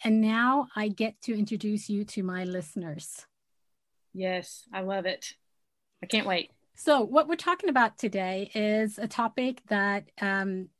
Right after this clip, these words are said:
Speaker 1: I'm, that I discuss with, uh, with some of my clients who are high achieving leaders, both male and female, especially during the last year. Um, they've had,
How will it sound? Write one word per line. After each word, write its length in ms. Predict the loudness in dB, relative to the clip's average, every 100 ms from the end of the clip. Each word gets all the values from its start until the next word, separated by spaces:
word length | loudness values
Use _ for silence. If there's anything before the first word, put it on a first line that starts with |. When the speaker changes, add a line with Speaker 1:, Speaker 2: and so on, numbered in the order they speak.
| -20 -20 -14 0
Speaker 1:
I'm, 240 | 2 2 2
that 180 | 4
I 120 | 6 4
discuss 540 | 0 -2 -2 -2 0
with, 280 | -2 0 0
uh, 360 | 0 0 -4 -10 -4
with 280 | -4 -4 -2
some 200 | 2 2
of 60 |
my 140 | 2 0
clients 640 | -2 0 -2 -2 -6 -8
who 260 | -4 -4 -4
are 420 | -4 -2 -2 -4 -6
high 460 | -2 0 0 0
achieving 680 | -4 -4 -4 -2 -2 0 0 0
leaders, 760 | 0 2 2 0 -2 -6 -14 -20 _ -20 -10 -4
both 320 | -2 -4 -4
male 500 | 2 4 4 0 -2 -4
and 200 | -4 -2
female, 480 | 0 0 0 -2 -4 _ -20 _ _ -18 -6 -4
especially 800 | 0 0 0 0 2 2 0 -6 -18 -16 -14 -6
during 320 | 0 4 6
the 100 | 6
last 420 | 4 2 0 -4
year. 480 | -6 -2 0 0 -2 -6 _ -8
Um, 500 | -4 -2 0 0 -2 -4
they've 280 | -2 0 0
had, 520 | 0 2 2 2 -2